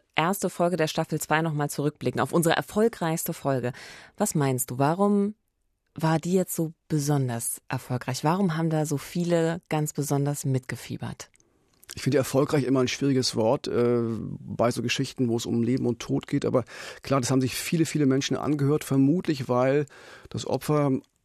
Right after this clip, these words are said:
Speaker 2: ein Kind war, eine Schülerin, fünfzehn Jahre alt. Das haben wir auch gemerkt, äh, wissen wir alle auch. Bei uns selbst erfahren wir das ja auch. Äh,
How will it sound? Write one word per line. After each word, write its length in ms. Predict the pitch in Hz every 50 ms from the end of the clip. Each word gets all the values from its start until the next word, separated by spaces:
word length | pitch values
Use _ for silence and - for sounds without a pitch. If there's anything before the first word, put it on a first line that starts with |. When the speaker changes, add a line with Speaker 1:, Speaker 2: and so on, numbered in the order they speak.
| _ _
Speaker 2:
ein 180 | - 127 127 123
Kind 320 | - - 160 165 180 165
war, 140 | - 165 170
eine 140 | - 135 127
Schülerin, 480 | - - - 160 151 151 135 147 143 135
fünfzehn 520 | - - 147 143 - - - 147 143 139
Jahre 420 | 131 120 120 117 120 127 135 135
alt. 340 | - - 127 131 147 151 -
Das 200 | 135 127 - - - - - - - - _
haben 200 | - 127 123 120
wir 80 | 120 113
auch 80 | 120
gemerkt, 440 | - 127 123 120 113 127 131 - -
äh, 320 | 131 127 127 127 123 120 101 98
wissen 200 | 120 120 - 135
wir 120 | 120 -
alle 140 | - 117 131
auch. 260 | 117 123 - - - - _ _ _ _ _
Bei 60 | - 123
uns 220 | 110 117 113 -
selbst 340 | 110 104 135 156 151 - -
erfahren 340 | - 120 - 131 131 135 131
wir 80 | 127
das 200 | 127 127 120 -
ja 100 | - 120
auch. 260 | - - 120 131 -
Äh, 160 | - - 113